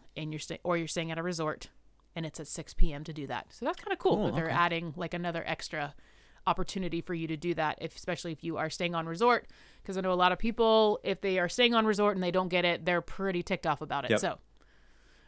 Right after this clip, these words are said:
Speaker 1: um, and then you can also do the individual Lightning Lane. So it says, "Guests with valid park admission and park reservation, obviously, can purchase individual Lightning Lane entry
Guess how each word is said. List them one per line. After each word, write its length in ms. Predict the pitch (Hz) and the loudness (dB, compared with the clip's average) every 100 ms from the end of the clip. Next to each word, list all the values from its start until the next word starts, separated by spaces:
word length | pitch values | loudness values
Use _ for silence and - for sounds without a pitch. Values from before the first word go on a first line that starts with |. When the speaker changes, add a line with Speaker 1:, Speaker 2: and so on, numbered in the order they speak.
| - | 4
Speaker 1:
um, 280 | 214 208 185 | 8 8 6
and 120 | 220 226 | 2 2
then 100 | 233 | 2
you 80 | |
can 100 | 233 | 0
also 300 | 226 254 262 | 2 2 2
do 360 | 220 240 240 233 | -2 0 0 0
the 200 | 202 190 | 0 -2
individual 540 | - 220 254 247 254 214 | -2 0 0 2 2 4
Lightning 400 | 185 208 190 180 | 2 2 0 -2
Lane. 440 | 185 185 151 - | 0 0 -2 -6
So 140 | - | -8
it 40 | 180 | -6
says, 180 | 170 147 | -8 -4
"Guests 260 | 160 175 202 | -2 -2 -2
with 100 | 175 | 2
valid 300 | 185 208 - | 6 10 10
park 180 | 220 | 10
admission 340 | - 226 226 233 | 6 0 0 0
and 80 | 226 | 0
park 140 | 156 | -2
reservation, 560 | 160 190 - - 262 233 | -4 0 2 2 -2 -2
obviously, 340 | 160 160 311 | -6 -6 -4
can 160 | - 190 | -4 -4
purchase 340 | 175 147 120 | -4 -4 -4
individual 440 | 240 302 294 285 254 | -4 -2 -2 0 2
Lightning 480 | 220 208 208 208 - | 2 0 -6 -6 -6
Lane 260 | 190 185 - | -4 -2 -2
entry 380 | - 294 294 | -2 -2 -4